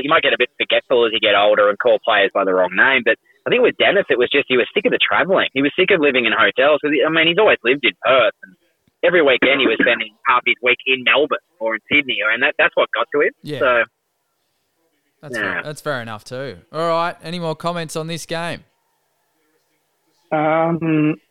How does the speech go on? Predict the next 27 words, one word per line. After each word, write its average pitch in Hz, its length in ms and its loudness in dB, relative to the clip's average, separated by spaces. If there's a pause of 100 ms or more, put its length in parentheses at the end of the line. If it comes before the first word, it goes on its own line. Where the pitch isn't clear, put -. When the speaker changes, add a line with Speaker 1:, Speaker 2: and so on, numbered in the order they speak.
(140)
Speaker 3:
no, 165 160 0
I 175 260 2
don't 160 200 -2
think 160 200 -2
so. 165 140 0
No 160 180 0
one 143 140 0
retired, 143 460 -2
did 147 120 -2
they? 160 280 0
Speaker 1:
<laughs> - 60 -20 (1200)
No, 180 440 2
they're 160 120 2
both 160 260 0
still 139 240 0
very 123 240 4
much 113 200 0
alive. 95 360 -2 (280)
I 233 100 4
think 190 180 0
Speaker 3:
Oh. 175 40 -4
Speaker 1:
Port 202 240 2
are 165 40 0 (100)
primed, 147 340 2 (140)
by 120 120 2
the 107 80 0
way. 113 200 2